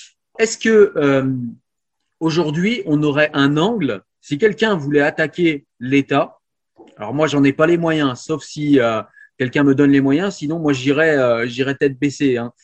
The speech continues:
euh, juste pour tester et pour voir si les institutions fonctionnent. Mais si <laughs> on voulait, euh, sur des bases, alors j'entends bien que tu t'occupes pas du droit véritablement, euh, quotidien, mais plutôt de philosophie politique.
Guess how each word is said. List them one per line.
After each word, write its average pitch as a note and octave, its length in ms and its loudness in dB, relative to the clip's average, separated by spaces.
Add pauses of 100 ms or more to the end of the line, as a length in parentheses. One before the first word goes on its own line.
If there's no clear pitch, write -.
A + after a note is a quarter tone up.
(260)
euh, A#2 180 -2
juste D#3+ 280 -4
pour - 160 -6
tester D3 420 0
et A#2+ 60 -4
pour A#2+ 160 -4
voir C#3 220 0
si C3+ 280 -4
les C3 180 -2
institutions C3+ 560 -4
fonctionnent. C#3 440 -2
Mais A#2 160 -6 (340)
si G3 340 0
<laughs> - 60 -4
on F3 160 0
voulait, F3+ 460 0 (300)
euh, C3 220 2
sur C#3+ 240 -4
des D#3+ 120 0
bases, D#3 280 0
alors C3 160 0
j'entends E3 300 -6
bien F3 180 -2
que C#3+ 100 -4
tu C#3 140 -8
t'occupes D3 320 -2
pas E3 160 0
du C#3+ 140 -4
droit C#3 580 2
véritablement, C#3 880 0
euh, A2+ 120 -2
quotidien, D3 560 -4
mais C#3+ 100 0
plutôt C#3 280 -4
de C#3 120 -2
philosophie C#3 600 -2
politique. C#3 500 -4